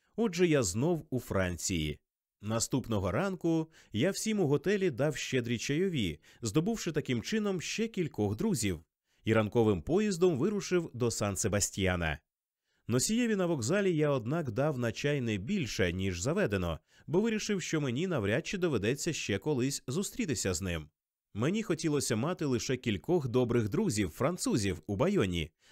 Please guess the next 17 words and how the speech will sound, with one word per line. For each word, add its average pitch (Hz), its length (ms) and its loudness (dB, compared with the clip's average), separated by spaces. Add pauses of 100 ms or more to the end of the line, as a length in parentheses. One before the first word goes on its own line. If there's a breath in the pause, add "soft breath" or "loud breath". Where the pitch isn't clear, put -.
на 107 140 2
випадок, 165 400 2
якщо 117 320 0
я 101 280 0
повернуся 92 600 -2
туди. 107 400 -2 (600)
Я 185 200 2
знав, 170 340 0
якщо 95 360 0
вони 135 180 0
пам'ятатимуть 120 760 0
мене, 95 380 0
то 123 200 0
будуть 180 360 -2
мені 110 480 -2
відданими 98 580 -2
друзями. 107 520 0